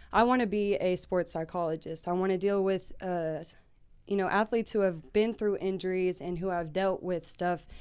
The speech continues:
depression, like, stuff like that. Like, not just do these athletes face these injuries and the pain of 'em, but they also face this mental block and stuff that they have to go through and fight to get back. On top of, like,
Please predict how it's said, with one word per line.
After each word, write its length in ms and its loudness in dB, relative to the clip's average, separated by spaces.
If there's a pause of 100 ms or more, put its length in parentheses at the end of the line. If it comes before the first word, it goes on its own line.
(160)
depression, 720 0
like, 260 -2 (280)
stuff 260 0
like 200 2
that. 220 2
Like, 220 -2
not 320 4
just 240 0
do 80 2
these 240 -2
athletes 460 0
face 260 2
these 220 -2
injuries 580 2 (340)
and 140 2
the 60 4
pain 320 2
of 160 0
'em, 160 2
but 100 -2
they 100 2
also 280 0
face 320 0
this 180 -4
mental 320 0
block 460 -2
and 100 -6
stuff 240 -4
that 160 -6
they 140 0
have 180 -2
to 80 -2
go 220 0
through 220 0
and 120 -2
fight 240 -2
to 80 -10
get 180 -4
back. 220 -2 (540)
On 180 0
top 300 0
of, 160 -4
like, 360 0